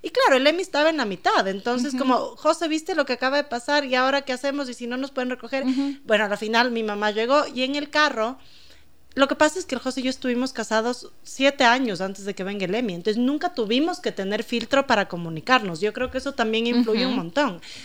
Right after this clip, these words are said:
Speaker 1: Y mi mami tampoco.
Speaker 2: Ujú.
Speaker 1: Entonces, claro, en el carro comenzó toda esta conversación de, "Sí, pasó esto y hubo, no, no, no quiero repetir como lo que pasó, pero como,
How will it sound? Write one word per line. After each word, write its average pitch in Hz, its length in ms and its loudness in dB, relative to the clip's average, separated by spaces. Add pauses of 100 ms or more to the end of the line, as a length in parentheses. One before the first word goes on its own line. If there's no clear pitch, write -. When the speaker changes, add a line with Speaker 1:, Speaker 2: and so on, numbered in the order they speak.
(240)
Speaker 1:
Y 302 100 6
mi 302 120 10
mami 196 240 4
tampoco. 214 480 2
Speaker 2:
Ujú. 220 80 0
Speaker 1:
Entonces, 254 460 0
claro, 262 260 2
en 202 100 -2
el 190 100 -6
carro 226 260 4
comenzó 208 320 -4
toda 226 120 -2
esta 220 180 -4
conversación 208 460 -6
de, 214 100 -2 (280)
"Sí, 277 260 2
pasó 240 320 0
esto 233 360 2
y 214 160 6
hubo, 214 320 6
no, 226 160 -4
no, 233 200 2
no 240 160 2
quiero 240 180 6
repetir 220 440 2
como 240 200 6
lo 233 120 8
que 254 120 0
pasó, 262 360 6
pero 233 180 4
como, 208 220 0